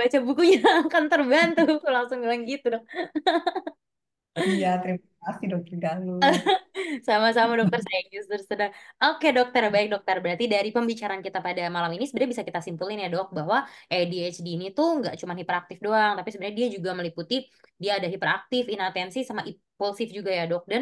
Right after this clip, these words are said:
Speaker 1: dia juga karena banyak banget hal juga, banyak banget faktor resikonya juga. Tapi ternyata sebenarnya ini bisa di, di ini ya, Dok, bisa diobatin juga ya, Dok. Harus pakai pengobatan med-, eh, pengobatan minum gitu nggak sih, Dok? Atau harusnya terapi kognitif aja,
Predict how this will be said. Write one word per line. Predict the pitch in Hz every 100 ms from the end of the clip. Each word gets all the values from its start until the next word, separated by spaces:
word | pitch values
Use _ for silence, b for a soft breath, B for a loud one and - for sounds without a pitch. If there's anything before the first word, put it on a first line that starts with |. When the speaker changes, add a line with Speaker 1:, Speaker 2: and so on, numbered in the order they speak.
| 254
Speaker 1:
dia | 233 277
juga | 226 202 190 185
karena | 202 202
banyak | 190 190 196 190
banget | 185 170 165 170 _ _ _
hal | 190 180 180
juga, | 262 233 233 220
banyak | 180 180 180 170
banget | 165 170 _ -
faktor | 156 - 160
resikonya | 156 165 165 165
juga. | 196 220 208 208 B B _
Tapi | 339 349 269
ternyata | 262 220 254
sebenarnya | 214 220 285
ini | 240
bisa | 190
di, | 196 170 _
di | 165 170 170 175 101
ini | 220 220
ya, | 170
Dok, | 175
bisa | 180 170
diobatin | 170 156 180 185 196 208
juga | 208 247
ya, | 160 151
Dok. | 160 _ -
Harus | 214 262 -
pakai | 254 254 220 B _ -
pengobatan | 214 208 208 208 208 208
med-, | 208 175
eh, | 180 185
pengobatan | 202 196 202 196
minum | 196 190
gitu | 202 294
nggak | 240
sih, | 262
Dok? | 285
Atau | 220 214
harusnya | 196 196 196 - - 240 240
terapi | 185 185 196 175 175 175 170 _ _
kognitif | - 185 180 165 - 160
aja, | 165